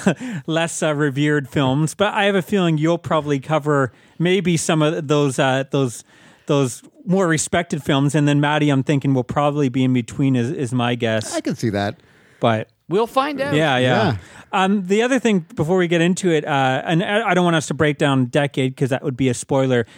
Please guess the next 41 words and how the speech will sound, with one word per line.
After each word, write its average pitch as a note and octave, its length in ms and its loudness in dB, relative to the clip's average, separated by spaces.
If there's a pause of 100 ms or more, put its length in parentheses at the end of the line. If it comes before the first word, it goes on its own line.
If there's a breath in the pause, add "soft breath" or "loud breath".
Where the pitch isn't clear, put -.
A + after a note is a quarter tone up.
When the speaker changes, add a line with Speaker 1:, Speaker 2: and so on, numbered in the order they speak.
(120)
Speaker 1:
We'll F#3 160 0
do E3+ 160 0
that D#3 120 2
at C3 80 -2
the C#3 140 0
end. C#3 160 2
Maybe C3 200 2
we B2+ 120 2
can B2+ 120 0
Speaker 2:
Yeah. A#2+ 60 2
Speaker 1:
break C3 180 0
down, B2+ 240 2
like, A#2+ 180 0
s-, - 160 -10
uh, A#2+ 240 0
stats, A#2+ 500 -2
like, A#2 200 -2 (420 soft breath)
you C3 120 0
know, A#2+ 240 0
this B2+ 240 -2
was C3 140 -2
my C3+ 180 2
most, C#3 460 -2
uh, B2+ 320 0
d-, C3 220 -12
director C3+ 600 -2
had, B2+ 300 -2
this D3 160 0
director C#3 280 2
had B2 60 0
the C3 60 0
most B2+ 320 0
flicks, - 400 0
or C3 100 2
this A#2+ 200 0
decade C3 320 0
was A#2+ 160 -6
the C3+ 80 -2
most B2 200 2
represented. B2+ 540 0
But C3+ 180 0